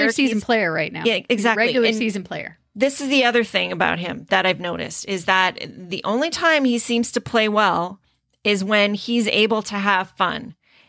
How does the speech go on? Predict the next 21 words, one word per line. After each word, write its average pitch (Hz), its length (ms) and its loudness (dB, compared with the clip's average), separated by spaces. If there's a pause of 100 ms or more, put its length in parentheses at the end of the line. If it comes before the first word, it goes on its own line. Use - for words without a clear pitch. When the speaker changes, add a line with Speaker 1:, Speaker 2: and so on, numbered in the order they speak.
(100)
Speaker 1:
And 190 160 2
he's 254 200 2
only 330 260 2
able 294 180 2
to 277 100 2
have 262 260 2
fun 202 400 2
when 208 160 2
he 254 200 4
has 233 260 2
the 220 80 -8
space 196 560 0
to 208 120 -4
do 196 220 0
the 220 140 2
things 196 360 -2
that 175 360 2
he 196 220 -6
wants 180 400 -4
to 208 80 -4
do. 262 340 0